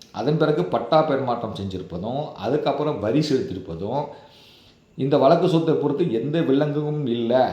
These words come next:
அப்படின்னும் இந்த மேற்கண்ட ஆவணங்கள் மூலமாக வாதி நிரூபிச்சிருக்கிறார். இந்த சூழ்நிலையில தான் இந்த பிரதிவாதி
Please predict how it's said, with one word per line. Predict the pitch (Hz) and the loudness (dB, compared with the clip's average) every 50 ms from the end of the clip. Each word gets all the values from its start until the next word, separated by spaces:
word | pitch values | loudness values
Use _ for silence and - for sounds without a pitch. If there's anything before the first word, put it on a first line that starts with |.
| 82 - - - - - - - - | -4 -10 -14 -18 -20 -20 -14 -4 -4
அப்படின்னும் | 117 117 117 147 147 143 156 170 196 208 180 - - - _ _ _ _ _ _ - | -4 0 2 0 2 2 0 -2 -2 -2 -8 -12 -16 -20 _ _ _ _ _ _ -8
இந்த | 139 131 131 123 | -6 -2 -2 0
மேற்கண்ட | 117 127 147 151 147 147 135 131 123 107 113 123 | 0 0 0 0 0 -2 -2 -2 -2 -2 0 2
ஆவணங்கள் | 139 151 156 156 147 143 131 123 117 110 | 2 2 2 2 0 0 -2 -4 -4 -4
மூலமாக | 110 110 107 107 101 98 104 - - 139 170 165 165 - - - - 87 | -4 -4 -4 -4 -4 -6 -6 -4 -4 -4 -4 -4 -6 -12 -16 -12 -10 -6
வாதி | 82 95 104 113 123 123 127 | -4 -2 0 0 -2 -2 -4
நிரூபிச்சிருக்கிறார். | 120 101 95 95 92 92 95 85 - 85 - - 80 80 80 - - - - - - - - - - - - - _ - | -4 -4 -4 -6 -6 -8 -8 -8 -10 -12 -12 -12 -14 -14 -14 -16 -20 -20 -20 -20 -20 -20 -20 -20 -20 -20 -20 -18 _ -2
இந்த | 131 143 160 156 143 131 | 0 2 2 2 2 0
சூழ்நிலையில | - - 165 196 208 196 190 175 151 135 123 117 110 98 | 2 2 2 2 4 4 2 4 4 4 4 2 2 0
தான் | 117 143 - - - | 0 -2 -2 -4 -8
இந்த | - 123 117 113 | -6 -4 -4 -4
பிரதிவாதி | 113 120 113 120 151 151 147 139 131 131 131 165 | -4 -6 -4 -4 -4 0 2 4 4 4 2 2